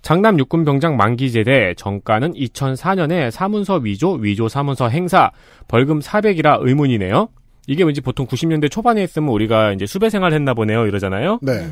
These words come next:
Speaker 1: 근데 이천사 년에는 힘들죠, 그러기.
Speaker 2: 그러니까 이게 이십 년 도망다니다 잡힌 게 아닌 이상은.
Speaker 1: 그렇죠. 뭐 사업하다 뭔가를 잘못했든지, 어, 이런 정가가 있고 심지어 재산도 마이너스 일억입니다.
Speaker 2: 예.
Speaker 1: 대출이 넘나 많은데 다 연체 중입니다.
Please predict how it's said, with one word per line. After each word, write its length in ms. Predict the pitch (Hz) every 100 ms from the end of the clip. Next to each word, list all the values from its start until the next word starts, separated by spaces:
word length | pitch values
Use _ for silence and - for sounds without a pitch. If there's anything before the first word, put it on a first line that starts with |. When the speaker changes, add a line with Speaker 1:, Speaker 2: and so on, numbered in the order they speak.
| -
Speaker 1:
근데 100 | 160
이천사 560 | 147 - 202 185 233
년에는 540 | 240 233 220 208 185 180
힘들죠, 340 | 220 202 147
그러기. 380 | 113 104 98 196 - _ - - - _ -
Speaker 2:
그러니까 240 | 180 175
이게 180 | 117 117
이십 360 | 117 127 156 196
년 200 | 196 175
도망다니다 500 | 143 165 151 117 -
잡힌 340 | - - 202
게 80 | 170 -
아닌 180 | 165 208
이상은. 260 | 180 156 208 226 -
Speaker 1:
그렇죠. 420 | 147 131 - 98 - - - -
뭐 120 | -
사업하다 500 | 131 226 247 226 208
뭔가를 420 | 139 113 135 143 139
잘못했든지, 1400 | - 117 143 139 139 - 135 123 120 113 117 147 117 87 - - - -
어, 120 | -
이런 160 | 131 156
정가가 420 | 147 151 180 175
있고 180 | 131 165
심지어 320 | 220 208 196
재산도 380 | - 127 156 135
마이너스 400 | 202 120 123 123
일억입니다. 580 | 165 170 110 87 110 90 _ 156
Speaker 2:
예. 400 | 135 117 123 202 330 - - - -
Speaker 1:
대출이 480 | 165 - 226 220
넘나 460 | 127 139 214 208 170
많은데 480 | 117 131 139 185 151
다 200 | - 131
연체 240 | 117 123
중입니다. 600 | 151 127 107 101 131 101